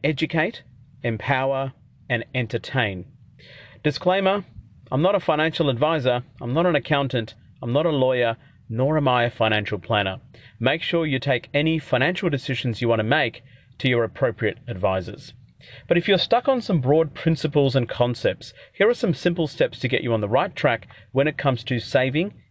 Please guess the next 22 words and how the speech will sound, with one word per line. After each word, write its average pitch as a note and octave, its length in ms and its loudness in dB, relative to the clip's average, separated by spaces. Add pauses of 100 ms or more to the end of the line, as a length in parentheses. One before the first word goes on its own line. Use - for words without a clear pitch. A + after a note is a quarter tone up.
investing, D#3 800 0
and B2+ 140 -2
personal C3 400 0
finance G2 420 -2
in A2+ 80 -4
general. C#3 340 0 (440)
In E3 100 2
my F#3 120 2
humble A#3+ 360 0
view, C3 320 2 (180)
there C3+ 120 2
are C3+ 60 -2
five D#3+ 460 2 (140)
easy F#3 400 2
steps - 460 -4 (240)
which C#3+ 240 -2 (100)
anybody C#3+ 500 4
could G#2 220 -4
follow. G#2 380 0 (520)
Step - 440 -2
one B2+ 340 0 (220)
is C3+ 260 0